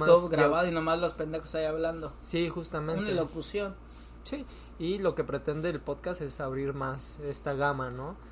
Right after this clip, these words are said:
Speaker 1: Como de cualquier independiente que decida poner un micrófono y empezar a hablar de lo que le agrade.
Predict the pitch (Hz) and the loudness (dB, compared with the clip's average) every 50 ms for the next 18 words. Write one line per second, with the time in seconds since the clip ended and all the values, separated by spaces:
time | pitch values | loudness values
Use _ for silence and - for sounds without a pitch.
0 | - - - - - 139 135 131 127 127 123 131 127 - 147 135 131 - 151 143 | -18 -18 -14 -10 -8 -6 -4 -4 -4 -4 -4 -4 -2 -2 -2 -2 0 0 0 0
1 | 156 151 135 131 - - 131 120 123 131 131 131 131 - - 131 131 135 - - | 0 0 -2 -4 -2 -4 -4 -4 -4 -4 -4 -4 -6 -8 -10 -12 -12 -14 -14 -16
2 | - - - - - 127 127 127 127 127 131 120 - - - - - - - - | -18 -18 -16 -12 -10 -10 -8 -8 -8 -10 -12 -14 -16 -16 -18 -18 -18 -18 -18 -16
3 | - - 135 143 131 - 147 143 139 143 143 139 131 - - - - 139 131 135 | -10 -4 -2 -2 -2 -2 -2 0 4 4 6 4 4 2 -4 -8 -6 -4 -4 -2
4 | 139 135 135 139 135 135 131 127 123 123 120 120 120 - - - - 143 139 135 | -2 -2 -2 -2 -2 -2 -4 -6 -6 -8 -8 -10 -12 -14 -18 -14 -8 -8 -8 -4
5 | - - 156 160 - 208 190 190 165 135 123 120 135 - - 139 135 139 131 131 | -2 0 0 0 0 -2 -2 -2 -2 -2 -2 -4 -6 -4 -2 0 0 2 2 2
6 | 139 143 139 143 135 127 131 139 139 135 - 139 127 127 123 123 135 135 135 131 | 0 0 0 0 -2 0 0 -2 -2 -2 -6 -6 -6 -4 -4 -6 -6 -6 -6 -4
7 | 131 135 143 139 139 | -2 0 0 0 -2